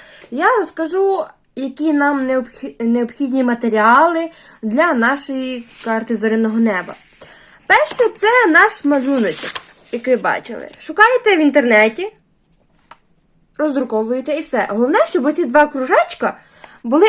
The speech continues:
однаковими, тому що ми будемо клеїти один на одного. Далі. Надо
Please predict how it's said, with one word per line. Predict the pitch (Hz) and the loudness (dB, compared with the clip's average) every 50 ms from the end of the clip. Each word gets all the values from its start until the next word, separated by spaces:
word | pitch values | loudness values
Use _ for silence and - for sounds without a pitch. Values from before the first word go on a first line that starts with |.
| - - - | 2 2 2
однаковими, | - - 392 240 233 247 240 240 240 240 - 254 247 214 226 233 233 233 233 233 226 226 226 233 - - | 4 4 4 4 4 4 4 4 2 0 -2 -4 -2 -2 0 0 2 2 0 0 -2 -4 -6 -8 -8 -2
тому | - 277 285 339 | 2 2 4 4
що | 311 302 | 2 2
ми | 302 285 | 2 2
будемо | 285 254 277 262 | 2 0 -4 -4
клеїти | 269 339 381 427 494 480 - - - | 0 4 4 4 4 2 -2 -2 -2
один | 240 220 233 294 294 | -2 0 2 4 4
на | 294 277 240 | 4 4 4
одного. | 196 185 175 185 180 190 190 _ _ _ _ _ _ - - - - - - - - - | 2 0 -2 -4 -14 -16 -18 _ _ _ _ _ _ -20 -20 -20 -20 -20 -20 -20 -20 -10
Далі. | - 240 294 277 254 220 190 165 - - - _ _ _ _ _ _ _ _ _ _ _ _ - _ _ _ _ _ _ _ _ _ _ - - _ _ - - - - - - - | -2 4 6 6 6 4 0 -4 -6 -10 -14 _ _ _ _ _ _ _ _ _ _ _ _ -20 _ _ _ _ _ _ _ _ _ _ -20 -20 _ _ -20 -20 -20 -18 -14 -12 -6
Надо | 226 262 294 330 339 359 | 0 2 4 4 4 2